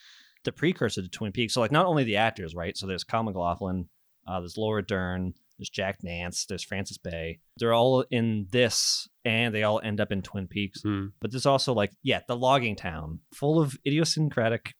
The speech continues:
Speaker 1: characters, a really, really dark, seedy underbelly.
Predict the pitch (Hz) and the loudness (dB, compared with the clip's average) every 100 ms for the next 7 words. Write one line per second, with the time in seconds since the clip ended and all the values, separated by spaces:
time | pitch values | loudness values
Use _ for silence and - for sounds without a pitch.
0 | _ - 92 82 90 85 90 - - _ | _ -2 -2 -2 -6 -8 -8 -8 -10 _
1 | 101 92 98 143 160 151 135 131 120 117 | -4 -4 0 4 4 4 4 4 4 4
2 | 107 - - 98 92 82 78 78 76 78 | 4 4 -2 -4 -4 -8 -8 -8 -10 -10
3 | 85 | -14